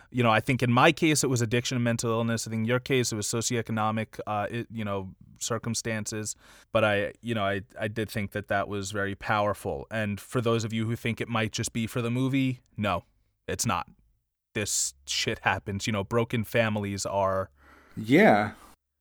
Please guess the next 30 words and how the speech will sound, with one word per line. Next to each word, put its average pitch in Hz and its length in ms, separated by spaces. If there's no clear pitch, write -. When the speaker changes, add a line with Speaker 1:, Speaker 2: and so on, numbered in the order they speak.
Speaker 1:
you 120 80
know, 107 140
are 107 140
real. 113 380
And, 107 240
uh, 98 200
to - 120
quote 175 360
one 151 160
of 151 140
the, 151 320
one 147 140
of 151 80
the 151 60
reviews 151 480
from 151 140
The 139 80
New 139 80
Yorker, 147 500
it 135 140
said, 117 560
"This 120 260
is 113 300
a 113 80
superhero 131 680
movie 131 260
that 113 260
pays 92 260
close - 340
attention 107 580